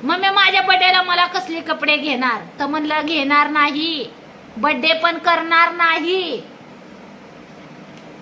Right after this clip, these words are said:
असं तिला म्या म्हणलंय. पण ती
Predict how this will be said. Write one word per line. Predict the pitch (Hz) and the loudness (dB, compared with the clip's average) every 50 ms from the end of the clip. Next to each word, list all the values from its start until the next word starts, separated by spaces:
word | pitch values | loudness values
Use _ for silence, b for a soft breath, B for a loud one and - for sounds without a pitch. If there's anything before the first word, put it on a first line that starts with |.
| - - - - - - - - - - - - | -20 -20 -20 -20 -20 -20 -20 -20 -20 -18 -8 -6
असं | 214 240 240 - 269 | -4 -4 -4 -6 -10
तिला | 269 294 269 277 277 | -8 -6 -4 -4 -2
म्या | 269 285 294 311 320 311 - - - - - - - - - - | -2 -2 -2 -2 -4 -4 -8 -16 -20 -20 -20 -20 -20 -20 -16 -10
म्हणलंय. | 226 262 339 392 381 359 381 359 320 240 - - - - - - - - - | -4 -2 0 0 0 2 2 2 2 0 -2 -8 -14 -20 -20 -20 -14 -10 -8
पण | 269 285 | -6 -6
ती | 285 - 320 339 339 330 294 - | -6 -4 -4 -4 -4 -4 -6 -8